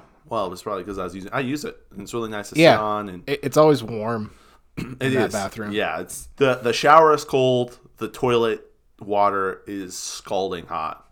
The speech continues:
Speaker 1: In the, like, retainer in the back and also, like, the bowl.
Speaker 2: Yeah.
Speaker 1: It's weird. I
Speaker 2: Yeah,
Speaker 1: don't
Speaker 2: some
Speaker 1: understand
Speaker 2: things
Speaker 1: it.
Speaker 2: are a little backwards in this
Speaker 1: <laughs>
Speaker 2: house.
Speaker 1: Yeah, I just don't understand
Speaker 2: It's
Speaker 1: it.
Speaker 2: very strange.
Speaker 1: It's called,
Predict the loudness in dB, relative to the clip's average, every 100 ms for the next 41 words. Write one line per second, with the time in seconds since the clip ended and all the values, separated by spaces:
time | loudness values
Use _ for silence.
0 | -6 -2 0 2 4 4 4 -2 -4 -4
1 | -4 0 0 2 2 4 4 4 2 -4
2 | -2 0 2 2 2 0 -2 0 0 -2
3 | 2 4 4 6 8 8 4 0 -2 2
4 | 2 0 8 10 10 8 8 8 6 6
5 | 10 10 10 8 6 8 6 6 0 0
6 | -4 -2 -2 2 4 6 6 6 6 4
7 | 2 -4 -4 -4 -4 -2 -4 4 4 4
8 | 2 0 4 8 8 8 4 2 2 2
9 | 2 -2 -2 4 6 6 4 2